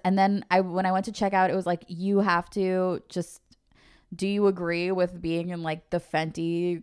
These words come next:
club or whatever?" And I was like, "What is this? The Fenty V I P club?" And I was like, "I guess." And then I was like, "I better read what this says." And there, and it was like, "You agree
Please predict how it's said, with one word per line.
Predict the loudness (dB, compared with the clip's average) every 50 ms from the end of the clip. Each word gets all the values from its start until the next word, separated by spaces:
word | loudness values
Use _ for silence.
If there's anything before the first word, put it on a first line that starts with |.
| _ _
club | -10 -2 0 2 2 4 4 4 2 2 0
or | 0 2
whatever?" | 2 2 2 2 2 2 2 2
And | 2 0 0 0
I | 0 0
was | 0 -2
like, | -2 -4 -4 -6
"What | -8 -6 -4 -2 0 0 0 0
is | -2 -4 -4
this? | -4 -2 -2 -2 -2 -4 -4
The | -4 -6 -2
Fenty | 0 0 0 0 0 -4 -6
V | -4 -2 0 0
I | 0
P | -2 -2 -4 -6 -6
club?" | -4 -2 0 0 2 2 0 0 -2 -6 -14 _ -20 -20 -20 _ _ _ _ _ _ _ -6
And | -2 0 2
I | 2 2
was | 0 0 2
like, | 2 2 0 0 -4 -2
"I | -2 -2
guess." | -2 -2 -2 0 2 4 4 4 4 4 2 0 -2 -2
And | 0 0 2
then | 2 2 2 0 0 0 2
I | 2 4
was | 4 2 0
like, | -2 -2 -2
"I | 0
better | 2 2 2 2 2
read | 0 0 -2 -2
what | -2 -2 -2
this | -4 -6 -6 -4
says." | 0 2 2 4 4 4 2 0
And | 0 -2 -2 -2
there, | -2 -2 -2 -4 -4 -2
and | -2 -2 -2 -2
it | -6 -8 _ _ _ _ _ _ _ _ _ -4
was | 0 2 4 6
like, | 6 8 8 8 6 6 -8 -20 -20 -20 -20 -18 -18 -18 -16 -18 -18 -20 -20 _ _ _ _ _ _ _ _ _ _ _ _ _ _ _ _ _ _ _ _ _ _ -6
"You | -4 -2 2 4 4
agree | 4 4 2 -2 0 2 2 2 2 2 2 2 2 0 0